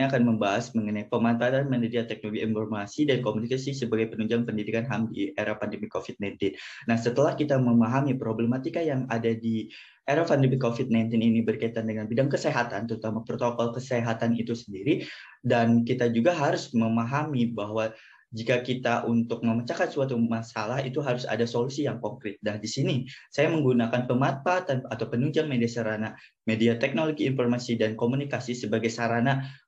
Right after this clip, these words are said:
pendidikan ham di era pandemi covid nineteen. Mungkin bisa di next, Kak. Nah, di sini saya merupakan salah satu anggota dari komuni-, komunitas mahasiswa penggiat ham U hamka. Di sini saya memberikan sebuah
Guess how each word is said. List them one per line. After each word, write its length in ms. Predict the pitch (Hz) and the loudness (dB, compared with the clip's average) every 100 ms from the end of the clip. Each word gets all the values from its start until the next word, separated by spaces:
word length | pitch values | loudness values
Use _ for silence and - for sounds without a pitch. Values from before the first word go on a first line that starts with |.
| _ | _
pendidikan 480 | - 135 147 143 143 135 | 0 4 4 4 0 0
ham 400 | 147 151 117 104 - | -2 0 -2 -4 -6
di 240 | 113 - | -4 0
era 240 | 113 120 | 0 0
pandemi 320 | 117 117 104 113 | -2 -4 -4 -6
covid 320 | 104 - 101 | -8 -8 -8
nineteen. 400 | 98 101 90 87 _ _ _ _ | -8 -8 -10 -12 _ _ _ _
Mungkin 240 | 127 131 | 0 0
bisa 80 | 127 | 0
di 160 | 104 104 | -2 -4
next, 240 | 113 - | -8 -12
Kak. 120 | - _ _ _ _ _ _ _ _ _ _ _ _ _ _ _ _ _ _ - | -18 _ _ _ _ _ _ _ _ _ _ _ _ _ _ _ _ _ _ -2
Nah, 160 | 123 117 | 4 4
di 80 | |
sini 320 | 117 143 190 202 - - _ - | 4 2 0 -2 -8 -20 _ -4
saya 560 | 147 165 175 - - | 2 4 4 0 -2
merupakan 480 | 117 117 117 120 127 | 2 6 4 4 -2
salah 320 | - 117 113 | 0 2 2
satu 320 | 113 113 - | 0 -4 -4
anggota 320 | 117 113 113 107 | -2 -2 0 -2
dari 160 | 107 | -4
komuni-, 480 | - 120 117 113 117 - _ | -2 2 4 4 2 -8 _
komunitas 480 | - 135 147 143 135 | -2 0 2 2 2
mahasiswa 480 | 127 120 117 - 113 | 2 -2 -2 -4 -4
penggiat 400 | 113 113 110 113 | 0 2 2 -2
ham 320 | 113 120 117 | -4 0 0
U 160 | 117 110 | 0 -2
hamka. 480 | 120 - 131 143 - - - _ - | -2 -4 -4 -4 -4 -16 -20 _ -8
Di 160 | 113 | -6
sini 240 | 135 160 160 | -2 -2 2
saya 160 | 151 | 2
memberikan 480 | 143 127 117 117 123 | 4 4 2 2 -2
sebuah 640 | - 107 110 107 104 107 | -4 -6 0 2 2 -2